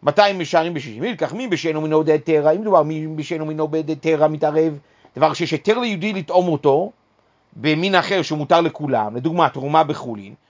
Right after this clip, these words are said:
אז זה בטעמה, נותנים ליהודי לטעום מן התערובת, במקרה של תרומה וחולין, נותנים לכהן. דאיסורא, שיהודי לא יכול לטעום ממנו, אז בכפלה, סומכים על מבשל גוי שטועם מהתערובת. ואם במין במינו, במקרה של מין במינו, שבעצם ליקא למיקא מטעמא, אז אין אפשרות להבחין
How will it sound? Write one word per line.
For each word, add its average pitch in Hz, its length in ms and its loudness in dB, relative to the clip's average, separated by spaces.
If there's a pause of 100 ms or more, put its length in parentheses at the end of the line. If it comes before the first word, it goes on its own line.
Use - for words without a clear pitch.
(140)
אז 143 120 0
זה 220 60 2
בטעמה, 269 440 2
נותנים 208 300 -8
ליהודי 190 300 -6
לטעום 165 200 -4
מן 185 60 -4
התערובת, 208 380 0
במקרה 139 300 -4
של 156 140 -2 (340)
תרומה 165 320 4
וחולין, 127 280 -2
נותנים 175 220 -10
לכהן. 220 340 -2 (800)
דאיסורא, 202 760 4 (380)
שיהודי 143 420 -6
לא 185 80 2
יכול 220 220 0
לטעום 170 200 0
ממנו, 147 320 -2
אז 120 100 -8
בכפלה, 240 480 -2 (400)
סומכים 165 380 0
על 190 80 6
מבשל 156 380 0
גוי 220 200 2
שטועם 165 240 0
מהתערובת. 185 480 -2 (640)
ואם 165 220 -4
במין 143 320 0
במינו, 196 400 4
במקרה 185 260 -4
של 170 100 -12
מין 202 160 -8
במינו, 202 280 -4
שבעצם 160 420 -4
ליקא 185 260 0
למיקא 170 380 0
מטעמא, 185 400 0
אז 160 160 0
אין 185 100 0
אפשרות 185 260 -2
להבחין 165 380 -4